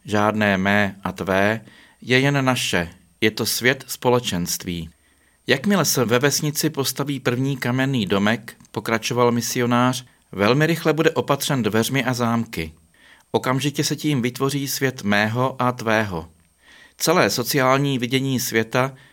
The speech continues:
celé chápání sebe sama se tím změní.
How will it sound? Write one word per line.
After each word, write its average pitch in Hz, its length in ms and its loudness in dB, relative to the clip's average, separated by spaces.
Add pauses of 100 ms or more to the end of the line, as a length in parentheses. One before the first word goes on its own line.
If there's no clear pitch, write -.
(120)
celé 123 320 0
chápání 127 760 -2
sebe 127 320 -2
sama 120 500 0
se - 160 -8
tím 117 260 -4
změní. 98 560 -2